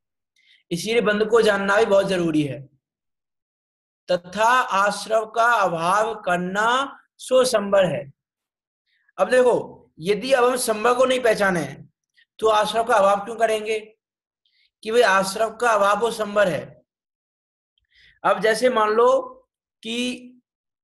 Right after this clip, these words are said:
जैसे स्वतंत्रता दिवस निकला है तो उसी पे हम बात करें कि जैसे मान लो कि अंग्रेज हम पे शासन कर रहे थे,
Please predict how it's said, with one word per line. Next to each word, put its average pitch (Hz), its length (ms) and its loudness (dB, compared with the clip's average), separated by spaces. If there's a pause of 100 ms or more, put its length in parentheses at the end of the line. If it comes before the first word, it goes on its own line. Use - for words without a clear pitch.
(960)
जैसे 190 280 -2
स्वतंत्रता 208 360 -2
दिवस 220 220 2
निकला 208 280 -2
है 214 180 2
तो 226 80 0
उसी 214 220 -4
पे 214 120 -2
हम 220 120 0
बात 208 240 0
करें 214 360 -2 (360)
कि 208 60 -12
जैसे 214 260 2
मान 214 240 0
लो 233 240 4
कि 247 120 0
अंग्रेज 220 360 2
हम 220 120 0
पे 240 100 2
शासन 226 400 -2
कर 202 180 4
रहे 175 160 2
थे, 135 280 -10